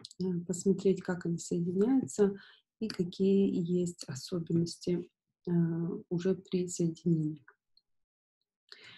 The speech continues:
Э, первое — это, обращаю ваше внимание на цифры. Обращаю ваше внимание на цифры и то, как они пишутся. Э, казалось бы, м, при чём тут цифры?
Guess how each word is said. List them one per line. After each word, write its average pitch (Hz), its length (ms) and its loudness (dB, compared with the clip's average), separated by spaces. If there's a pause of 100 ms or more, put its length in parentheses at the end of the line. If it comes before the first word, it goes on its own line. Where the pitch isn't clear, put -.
(440)
Э, 180 140 4
первое — 294 580 6
это, 226 560 2 (680)
обращаю 190 500 0
ваше 185 300 0
внимание 196 440 4
на 185 240 4
цифры. 175 540 -2 (960)
Обращаю 180 520 2
ваше 175 280 -2
внимание 175 420 4 (100)
на 175 60 -2
цифры 269 460 0
и 185 280 -2
то, 175 260 -4
как 170 340 -4
они 170 180 2
пишутся. 214 720 0 (760)
Э, 196 60 0 (220)
казалось 190 600 4
бы, 196 100 10
м, 180 540 4
при - 180 -2
чём 180 220 2
тут 180 200 -6
цифры? 254 580 4